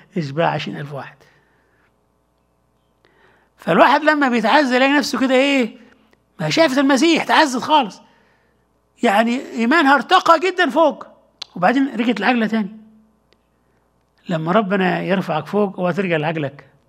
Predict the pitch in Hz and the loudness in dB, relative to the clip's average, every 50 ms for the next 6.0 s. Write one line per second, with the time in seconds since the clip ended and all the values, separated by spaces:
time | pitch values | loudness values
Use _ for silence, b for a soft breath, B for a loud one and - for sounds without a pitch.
0 | _ _ _ _ _ _ _ _ _ _ _ _ _ - 185 175 170 160 - - | _ _ _ _ _ _ _ _ _ _ _ _ _ -2 -2 -2 -2 -2 -6 -8
1 | 165 127 139 151 147 160 170 147 135 - - - _ _ _ _ - - 175 165 | -10 -8 -8 -8 -8 -8 -8 -10 -12 -18 -20 -20 _ _ _ _ -12 -10 -8 -8
2 | 156 143 139 131 151 170 165 151 143 131 131 147 _ _ _ _ _ _ _ _ | -8 -10 -10 -10 -10 -10 -10 -10 -12 -14 -16 -20 _ _ _ _ _ _ _ _
3 | _ _ _ - - 185 180 170 165 - 156 147 - - 165 147 139 175 196 196 | _ _ _ -12 -8 -6 -6 -6 -8 -10 -12 -12 -10 -12 -12 -10 -6 -4 -4 -2
4 | 180 156 147 b b b b b b b b b b b b _ _ _ _ - | -4 -4 -8 b b b b b b b b b b b b _ _ _ _ -12
5 | - 151 - - - - 196 175 185 180 143 135 135 131 160 160 143 127 - - | -10 -8 -8 -8 -6 -6 -4 -4 -4 -6 -8 -8 -8 -8 -8 -10 -10 -12 -16 -20